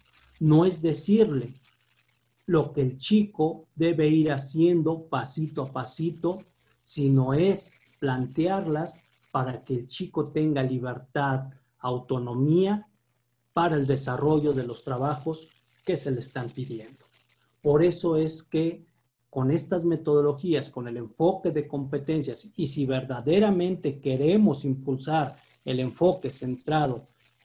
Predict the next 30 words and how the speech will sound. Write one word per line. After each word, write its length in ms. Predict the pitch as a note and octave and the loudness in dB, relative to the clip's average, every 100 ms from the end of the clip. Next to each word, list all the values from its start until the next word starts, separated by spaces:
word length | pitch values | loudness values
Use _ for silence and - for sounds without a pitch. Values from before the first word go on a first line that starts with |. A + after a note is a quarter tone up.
| _ - | _ 4
en 240 | G#3 G3 | 6 6
el 80 | D#3 | 2
aprendizaje 1080 | C3+ - B2+ B2+ C3 - D#3+ E3 D#3+ - | -2 -4 -2 -2 -4 -2 0 0 -2 -6
o 60 | A2+ | -10
centrado 560 | - A2+ C3+ E3+ D3+ A#2+ | -10 -8 0 0 2 -2
en 80 | |
el 100 | A#2 | -6
estudiante, 960 | A#2 - C3 C3 D3 D#3+ F3 - A#3 - _ _ _ _ | -10 -8 -8 -2 0 0 0 0 -2 -4 _ _ _ _
dejando 500 | C3 - C#3 F3 F3 | -10 -6 -2 2 4
al 120 | E3+ | 4
lado 240 | F3 E3 C#3 | 4 4 2
los 160 | C3+ | 0
prejuicios 720 | - C#3+ C#3 F#3+ G3 - C3 | -2 -4 0 2 2 0 -4
de 140 | C3 - | -4 -4
que 120 | C3+ | 0
no 180 | D3 C#3 | 0 0
pueden 340 | C#3+ C3+ C3 | 0 2 0
hacerlo, 520 | C3 - D#3 D3+ D#3 | -2 0 0 2 0
de 100 | C#3 | 0
que 120 | C3+ | -2
no 120 | C3+ C#3 | 0 2
lo 120 | C3+ | 2
van 200 | C3+ B2+ | 0 -2
a 60 | |
lograr 480 | B2 B2+ D3+ D3+ D3+ | -4 -6 -2 0 -2
si 140 | D3+ C3+ | -2 -2
no 120 | C3 | -2
se 140 | C3 | -4
los 180 | B2+ - | -8 -4
enseño, 540 | C3+ C3+ E3+ E3+ F3 | -4 -2 0 2 0